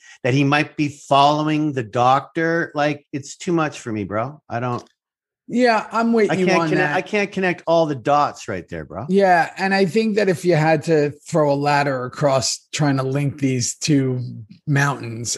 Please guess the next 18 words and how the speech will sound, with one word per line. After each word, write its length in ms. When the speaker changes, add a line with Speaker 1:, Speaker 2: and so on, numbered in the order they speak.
Speaker 2:
I 140
would 240
say 400
that 420
Unser 420
is 140
basically 680
realizes 920
that 400
Clay 260
might 300
have 260
lied 320
to 120
him 340
about 360
J 220
T 420